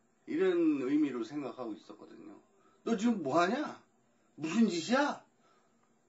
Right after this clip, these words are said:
What do you do?" 그렇게 생각했는데, 쉐인이 아까 놀라면서, 깜짝 놀라면서, 아, 그, 그런 게 아니다. 결코 그런 게 아니고, What do you do는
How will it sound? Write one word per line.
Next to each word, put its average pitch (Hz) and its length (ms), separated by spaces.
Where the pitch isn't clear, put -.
What 233 180
do 311 120
you 311 100
do?" 311 420
그렇게 185 180
생각했는데, 156 1500
쉐인이 139 680
아까 117 360
놀라면서, 120 920
깜짝 131 360
놀라면서, 98 480
아, 160 220
그, 190 280
그런 240 260
게 226 60
아니다. 139 360
결코 160 380
그런 139 200
게 135 60
아니고, 123 480
What 127 180
do 127 100
you 117 140
do는 147 440